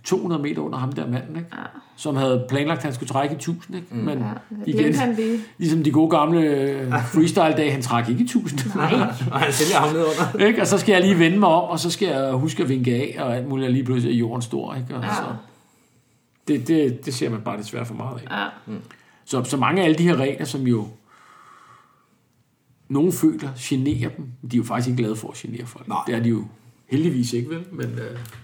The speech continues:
Speaker 1: ja. Og det er klart, der, der vil, der vil være faldskærmsspringere med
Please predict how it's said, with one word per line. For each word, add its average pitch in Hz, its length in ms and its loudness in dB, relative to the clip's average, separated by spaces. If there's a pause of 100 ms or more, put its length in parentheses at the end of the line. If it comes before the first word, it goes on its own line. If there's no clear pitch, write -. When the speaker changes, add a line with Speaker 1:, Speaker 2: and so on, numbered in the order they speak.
(720)
Speaker 1:
ja. 113 80 -8 (760)
Og 160 80 -2
det 160 80 4
er 170 60 4
klart, 196 320 2
der, - 160 0
der 185 120 0
vil, 165 180 2
der 151 100 0
vil 143 160 0
være 214 140 -2
faldskærmsspringere 170 640 -6
med 139 200 0